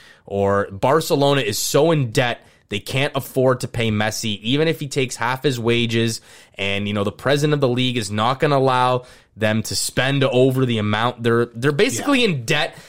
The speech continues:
Speaker 1: and they're trying to give out money they
Speaker 2: It's
Speaker 1: don't have
Speaker 2: basically
Speaker 1: because of the dumb decisions they made year
Speaker 2: It's
Speaker 1: over year
Speaker 2: <laughs> it's
Speaker 1: over
Speaker 2: you
Speaker 1: year.
Speaker 2: know what it sounds like? It sounds like two thousand eight, two thousand nine financial crisis. You know, you're, you're leaning yourself too far.
Speaker 1: Yeah,
Speaker 2: You're,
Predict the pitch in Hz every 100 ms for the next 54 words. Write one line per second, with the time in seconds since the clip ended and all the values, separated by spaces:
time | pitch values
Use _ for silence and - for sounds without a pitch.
0 | - 135 135 127 151 151 160 139 147 151
1 | 120 135 143 131 110 135 147 165 131 139
2 | 247 240 214 202 240 202 156 160 123 180
3 | 202 208 190 - 202 185 165 147 135 135
4 | 113 113 139 151 135 139 135 113 120 127
5 | 123 120 113 107 101 147 165 196 196 180
6 | 208 269 254 160 175 170 165 - 175 165
7 | 160 156 160 135 147 151 147 147 143 135
8 | 139 143 143 127 117 107 107 104 113 135
9 | 127 117 - _ - 135 131 139 170 175
10 | 165 156 - 151 139 - 156 139 98 123
11 | 139 - 135